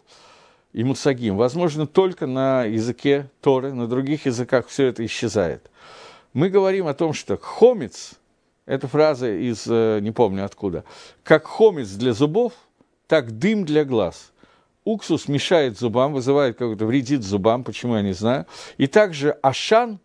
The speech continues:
дым, вредит глазам. Ашан происходит слово, от слова аш, айн шин. Нун —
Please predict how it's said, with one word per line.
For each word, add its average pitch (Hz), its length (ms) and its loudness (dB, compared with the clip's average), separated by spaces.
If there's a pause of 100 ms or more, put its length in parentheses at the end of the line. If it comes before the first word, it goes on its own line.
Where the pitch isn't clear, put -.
(100)
дым, 101 460 -2
вредит 135 360 0
глазам. 117 540 0
Ашан 220 500 0 (380)
происходит 135 580 -2
слово, 135 380 0
от - 220 -4
слова 147 360 0
аш, - 460 -2 (300)
айн 143 260 0
шин. 98 380 -4 (360)
Нун — 202 360 -2